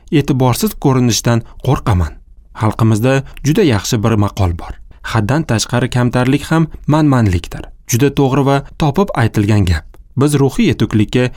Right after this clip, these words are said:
erishganimiz sayin Xudosiz hech narsa emasligimizni yaxshiroq tushunib boramiz. Chunki faqat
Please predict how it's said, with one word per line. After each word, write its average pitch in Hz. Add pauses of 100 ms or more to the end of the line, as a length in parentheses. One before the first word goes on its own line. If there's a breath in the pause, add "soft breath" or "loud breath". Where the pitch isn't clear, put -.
erishganimiz 135
sayin 151 (180 soft breath)
Xudosiz 156
hech -
narsa 147
emasligimizni 117 (180 soft breath)
yaxshiroq 156
tushunib 107
boramiz. - (300)
Chunki 110
faqat 123